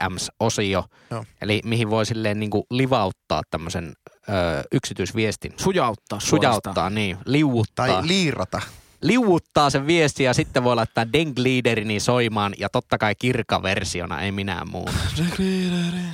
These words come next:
Speaker 2: Toni.
Speaker 3: Kir-, Kirkasta tuli mieleen, äh, kuuli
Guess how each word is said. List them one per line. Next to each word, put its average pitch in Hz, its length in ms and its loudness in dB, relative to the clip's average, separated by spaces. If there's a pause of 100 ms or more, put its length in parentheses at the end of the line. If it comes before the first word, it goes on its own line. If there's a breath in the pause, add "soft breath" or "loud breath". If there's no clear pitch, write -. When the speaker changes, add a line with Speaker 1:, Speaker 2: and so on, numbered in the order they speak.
(140)
Speaker 2:
Toni. 185 260 0
Speaker 3:
Kir-, 214 260 2
Kirkasta 165 420 -2
tuli 143 200 0
mieleen, 143 440 0
äh, 139 440 0 (180)
kuuli 151 420 0